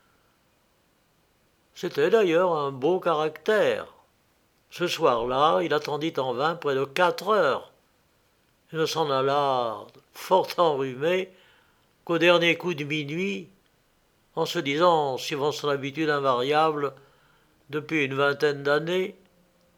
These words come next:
qu'il fallait se faire une raison. Comme cette histoire est sur le point de devenir embêtante, je vais l'expédier en peu de mots. Après quelques mois encore de cette existence,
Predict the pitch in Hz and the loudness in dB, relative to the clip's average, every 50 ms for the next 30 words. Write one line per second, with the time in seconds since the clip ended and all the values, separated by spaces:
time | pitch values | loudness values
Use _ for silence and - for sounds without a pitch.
0 | _ _ _ _ _ _ _ _ _ _ _ _ _ _ - 156 143 - - 160 | _ _ _ _ _ _ _ _ _ _ _ _ _ _ -12 -10 -10 -2 2 4
1 | 165 170 165 156 151 139 135 131 127 - - - 165 165 165 165 - - 180 170 | 6 6 8 6 6 4 2 -2 -4 -6 -2 4 8 8 8 8 6 4 4 4
2 | 160 156 160 156 160 151 151 170 165 151 135 147 196 196 170 113 90 - _ _ | 4 4 2 0 0 4 4 4 4 4 0 -4 -6 -6 -6 -6 -10 -16 _ _
3 | _ _ _ _ _ _ _ _ _ _ _ _ _ _ - - - - - - | _ _ _ _ _ _ _ _ _ _ _ _ _ _ -20 -20 -20 -20 -20 -20
4 | - _ _ - - 190 190 147 127 - 170 - 123 120 110 - 151 156 135 131 | -20 _ _ -4 0 0 0 0 -2 -6 -4 -4 -4 -4 -4 0 2 2 2 2
5 | 131 - - 143 131 123 120 - 147 143 131 127 131 123 120 139 135 131 127 113 | 0 0 -2 -2 -2 -2 -2 0 -2 -2 0 -2 -4 -2 -2 -4 -4 -4 -4 -4
6 | 120 123 127 139 160 165 165 - 208 208 202 196 185 185 - 170 165 - - - | -4 -2 0 2 0 0 2 2 2 2 2 2 -2 -4 -6 -6 -6 -6 -8 -20
7 | _ _ _ _ _ _ _ _ _ _ _ _ _ _ _ _ _ _ _ _ | _ _ _ _ _ _ _ _ _ _ _ _ _ _ _ _ _ _ _ _
8 | _ _ _ - - 165 160 180 190 180 - - - 175 170 160 180 175 160 156 | _ _ _ -8 -6 -2 2 2 4 4 2 2 2 0 2 4 4 4 4 2
9 | 147 - 165 156 135 127 135 135 131 117 95 80 - _ _ _ _ _ _ _ | 2 0 0 0 0 -2 -6 -8 -8 -8 -10 -12 -16 _ _ _ _ _ _ _
10 | _ _ _ _ _ _ _ _ _ _ _ _ _ _ _ - 151 170 165 160 | _ _ _ _ _ _ _ _ _ _ _ _ _ _ _ -6 -2 -2 2 4
11 | 165 180 151 147 160 151 143 139 143 131 156 185 202 185 170 156 131 120 - - | 4 6 8 8 6 6 4 0 -2 2 4 4 4 4 4 0 0 0 -4 -4
12 | 147 143 151 175 202 220 202 175 143 - 147 139 147 156 143 127 131 127 113 - | 0 2 4 4 4 4 2 -2 -4 -4 -2 -2 0 -2 -2 -2 -6 -8 -8 -8
13 | - - 180 190 208 220 202 175 - - - - - | -2 2 2 2 2 2 -2 -6 -8 -10 -10 -12 -14